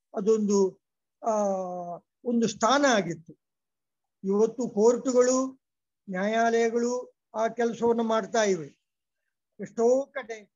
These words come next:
ಪಂಚಾಯಿತಿಗೆ ಕಟ್ಟೆಗಳು ಈ ಕೆಲಸ ಮಾಡ್ತಾ ಇವೆ. ಆದ್ರೆ ಅವುಗಳು ಎಷ್ಟರ ಮಟ್ಟಿಗೆ ಯಶಸ್ವಿಯಾಗಿವೆ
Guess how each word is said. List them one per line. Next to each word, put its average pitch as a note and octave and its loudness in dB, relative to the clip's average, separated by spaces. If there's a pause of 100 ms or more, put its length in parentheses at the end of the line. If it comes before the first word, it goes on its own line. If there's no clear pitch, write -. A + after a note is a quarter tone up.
(280)
ಪಂಚಾಯಿತಿಗೆ A#3 -4
ಕಟ್ಟೆಗಳು B3 -4 (280)
ಈ B3 0
ಕೆಲಸ A#3+ 0
ಮಾಡ್ತಾ A#3+ -2
ಇವೆ. F3+ -10 (580)
ಆದ್ರೆ A3+ 2 (500)
ಅವುಗಳು A3+ 0
ಎಷ್ಟರ A3 -4
ಮಟ್ಟಿಗೆ B3 -2
ಯಶಸ್ವಿಯಾಗಿವೆ A#3+ 0